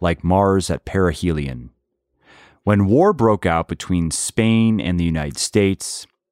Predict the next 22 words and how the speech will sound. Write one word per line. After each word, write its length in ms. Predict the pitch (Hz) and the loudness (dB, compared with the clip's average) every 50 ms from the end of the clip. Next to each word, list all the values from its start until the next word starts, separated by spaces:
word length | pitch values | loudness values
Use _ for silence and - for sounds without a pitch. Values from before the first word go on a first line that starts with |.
| _ _ - | _ _ -2
it 60 | 104 | 0
was 180 | 101 107 95 85 | 2 0 0 0
very 260 | 80 123 151 190 185 | 0 0 0 0 2
necessary 720 | 135 101 90 85 - 80 78 - - 73 69 67 67 76 | 2 0 0 -2 -4 -6 -6 -6 -6 -6 -6 -6 -8 -8
to 160 | - - 90 | -8 -8 -8
communicate 640 | 82 - - 104 107 101 101 - - 101 92 85 - - | -8 -6 -2 0 2 2 2 0 0 0 -2 -2 -2 -8
quickly 480 | - - - 202 - - - 82 78 | -6 -2 -2 -2 -2 -2 -4 -2 -2
with 180 | 76 82 - - | -2 -4 -4 -2
the 100 | 87 82 | -2 -2
leader 320 | 82 90 98 98 98 92 | 0 2 2 2 4 2
of 100 | 87 71 | 2 0
the 140 | 67 80 78 | -2 -2 -2
insurgents. 840 | 78 76 - - 113 113 107 78 71 67 57 - - - - - - _ _ _ _ _ _ _ _ _ _ _ _ _ _ | -4 -4 -2 0 0 0 0 0 -4 -10 -12 -12 -14 -14 -16 -16 -20 _ _ _ _ _ _ _ _ _ _ _ _ _ _
Garcia 520 | - 104 101 92 - - 156 165 160 151 143 | -2 -2 -2 0 0 0 2 4 4 4 4
was 180 | 120 98 - | 2 2 0
somewhere 440 | - - - 139 131 127 127 120 117 | 0 0 0 0 2 2 2 2 2
in 100 | 113 107 | 2 2
the 80 | 101 85 | 0 0
mountain 500 | 85 87 95 104 110 85 92 107 107 95 | 0 0 0 0 0 -2 -2 -2 -2 -2
fastness 720 | - - 104 98 95 92 - - - 101 95 - - 90 | -4 -2 -2 -2 -2 -2 -4 -4 -4 -4 -2 -2 -4 -6
of 160 | 78 - - | -8 -10 -12
Cuba. 500 | - - - 101 90 95 92 90 90 | -8 -2 -2 0 2 2 0 0 -2